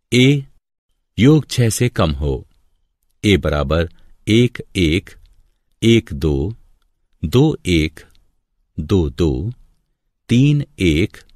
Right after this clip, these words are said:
एक तीन, चार एक, एक चार, तीन दो, दो तीन। एन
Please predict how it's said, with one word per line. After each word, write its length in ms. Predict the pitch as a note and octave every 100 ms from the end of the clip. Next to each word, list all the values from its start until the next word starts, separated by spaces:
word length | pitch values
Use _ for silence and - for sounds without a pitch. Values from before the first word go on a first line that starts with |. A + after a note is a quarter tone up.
| _ _ _ _ _ -
एक 320 | B2 C#3 - -
तीन, 380 | F#2 C#2+ G2 B2+ _ _ _ _ _ _ _
चार 400 | - A#2+ B2+ C3 - -
एक, 380 | E2+ D2+ G#2+ - _ _ _ _ _ _ -
एक 280 | A2+ B2+ -
चार, 540 | - E2+ C#2+ E2 G#2+ - _ _ _ _ _ _
तीन 280 | A#2 C3+ B2
दो, 360 | E2+ D2 D2+ A2+ - _ _ _ _ _ -
दो 260 | C#2 E2+
तीन। 400 | - B2+ F#2+ B1+ - _ _ _ _ _ _ -
एन 300 | F#2+ A#2+